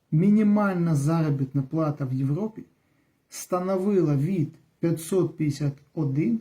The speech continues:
до дві тисячі шістсот тридцять вісім євро,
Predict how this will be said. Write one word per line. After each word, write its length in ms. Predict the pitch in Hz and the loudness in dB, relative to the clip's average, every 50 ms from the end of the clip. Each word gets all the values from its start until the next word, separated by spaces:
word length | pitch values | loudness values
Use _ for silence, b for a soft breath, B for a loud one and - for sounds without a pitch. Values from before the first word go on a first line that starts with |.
| - _ _ _ _ _ _ _ _ _ - | -6 _ _ _ _ _ _ _ _ _ -6
до 440 | 147 127 127 190 180 151 135 131 - - _ _ - | -4 2 4 4 4 4 2 0 -4 -12 _ _ -6
дві 260 | 151 135 127 160 185 | -4 -2 0 0 -2
тисячі 500 | - - - 185 180 165 160 - - 143 | -2 -2 -2 0 0 0 0 0 -4 -6
шістсот 440 | 127 - 151 143 - - 151 143 143 | -4 -4 -4 -4 -4 -2 -4 -4 -4
тридцять 420 | - 147 139 - - 139 131 - | -4 -8 -8 -6 -6 -6 -6 -6
вісім 420 | 147 156 170 170 - - 170 165 - - - | -6 -4 -2 -2 -2 -4 -6 -8 -8 -4 -2
євро, 760 | 156 131 139 165 190 190 175 143 135 147 151 147 135 123 | -2 0 0 2 2 2 2 4 2 2 2 0 0 -2